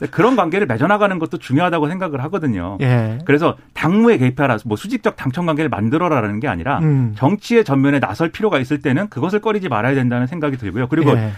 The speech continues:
Speaker 1: 장제원 의원 얘기하다 여기까지 왔는데
Speaker 2: 예.
Speaker 1: 이 모든 지금 직책들이 불분명하잖아요. 누가 뭘 맡을지에 대해서.
Speaker 2: 음.
Speaker 1: 근데 유일하게 장제원 의원, 의원만 지금 직책이 확실한 겁니다. 비서실장이다.
Speaker 2: 예.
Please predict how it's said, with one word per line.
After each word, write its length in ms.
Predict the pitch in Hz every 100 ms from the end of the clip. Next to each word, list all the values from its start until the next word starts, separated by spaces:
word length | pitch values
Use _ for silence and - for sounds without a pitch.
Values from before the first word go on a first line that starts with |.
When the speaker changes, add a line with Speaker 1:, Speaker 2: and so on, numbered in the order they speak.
| - -
Speaker 1:
장제원 420 | 151 156 247 262
의원 180 | 208 143
얘기하다 300 | 139 139 113
여기까지 280 | 95 123
왔는데 420 | 123 92 110 156 -
Speaker 2:
예. 280 | 139 131 180 - -
Speaker 1:
이 140 | 208
모든 380 | 123 165 269 247
지금 240 | 190 175
직책들이 460 | 135 - 214 190 165
불분명하잖아요. 760 | 131 156 233 233 180 135 117 120
누가 220 | 120 160
뭘 220 | 113 156
맡을지에 420 | 113 - 123 120
대해서. 320 | 95 87 82
Speaker 2:
음. 460 | 160 151 143 127 113
Speaker 1:
근데 240 | 120 160 165
유일하게 420 | 202 254 240 226
장제원 460 | - 180 202 247 214
의원, 380 | 170 151 143 147
의원만 460 | 147 143 127 165
지금 180 | 156 131
직책이 260 | - - 131
확실한 320 | 156 226 208
겁니다. 280 | 120 98 82
비서실장이다. 720 | 127 156 117 - 98 82 82 143
Speaker 2:
예. 400 | 135 120 104